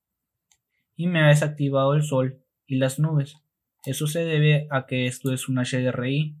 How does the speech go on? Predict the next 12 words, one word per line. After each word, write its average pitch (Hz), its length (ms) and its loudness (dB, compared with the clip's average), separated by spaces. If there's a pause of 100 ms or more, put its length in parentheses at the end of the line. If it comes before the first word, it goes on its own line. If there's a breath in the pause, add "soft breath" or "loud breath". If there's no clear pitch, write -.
(600)
¿Qué 135 120 -6
es 147 120 -2
un 147 100 2
H 151 160 0
D 160 60 -4
R 160 240 -4
I? 151 140 0
Pues - 320 -8 (320 soft breath)
viene 139 240 0
siendo, 139 400 0
por 131 120 -4
ejemplo, 127 840 -2